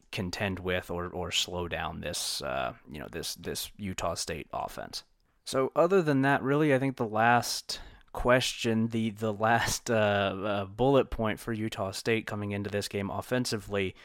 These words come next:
is, uh, I mean, it's a pretty big one. We, we've managed not to, not to dive too deep into it at this point, and I don't know that it's going to matter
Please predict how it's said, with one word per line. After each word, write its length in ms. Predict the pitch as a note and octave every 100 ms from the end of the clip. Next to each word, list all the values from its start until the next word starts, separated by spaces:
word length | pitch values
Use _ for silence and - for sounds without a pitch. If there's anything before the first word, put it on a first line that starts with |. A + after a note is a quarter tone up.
| - _ _ _
is, 340 | A2 G#2+ G2+ G2+
uh, 220 | G2+ G#2
I 60 | G#2
mean, 160 | G#2+ G#2
it's 120 | A2
a 40 |
pretty 220 | - A#2+
big 220 | G2+ G#2+ G2+
one. 260 | F2+ G2 -
We, 180 | G#2+ G2
we've 260 | G2+ G2+
managed 540 | G2+ A2 G#2 G#2 F#2+ G#2
not 320 | G#2 G2+ -
to, 380 | - G#2 F#2 F2+ F#2+
not 200 | G#2 -
to 100 | G2+
dive 280 | G2 F#2+
too 160 | - G2+
deep 240 | F#2+ F#2+
into 260 | G2 G2 F2+
it 100 | F2
at 80 | F2+
this 160 | A#2+
point, 300 | - - G2
and 80 | B2+
I 80 | A2+
don't 180 | C3+ B2
know 140 | A#2+
that 120 | G#2+
it's 140 | G2 -
going 260 | G#2 G#2
to 80 | F#2+
matter 720 | F#2 F#2+ F#2+ F#2+ F#2 F#2 F2+